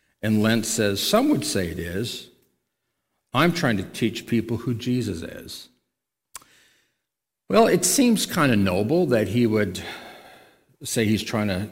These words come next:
teach people who Jesus is, but when asked a straight question,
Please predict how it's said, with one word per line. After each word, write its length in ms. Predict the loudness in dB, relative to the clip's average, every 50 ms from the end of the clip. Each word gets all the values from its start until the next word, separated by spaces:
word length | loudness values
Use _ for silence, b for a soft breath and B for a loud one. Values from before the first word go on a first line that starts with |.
| -12 -8
teach 260 | -6 -6 -6 -4 -2
people 440 | -4 -4 -2 -2 -4 -4 -4 -4 -8 -8 -6
who 120 | -4 -4
Jesus 480 | -4 -4 -4 -4 -4 -4 -6 -6 -6 -4
is, 360 | -4 -4 -4 -6 -6 -8 -10 -12 -14 -14 -20 _ _ _ -4
but 120 | -2 0
when 140 | 0 0 0
asked 360 | 2 2 2 2 0 -2 -4
a 60 | -4
straight 380 | -4 -4 -4 -4 -4 -4 -4 -2
question, 600 | -2 0 0 -2 -2 -6 -6 -6 -6 -6 -8 -10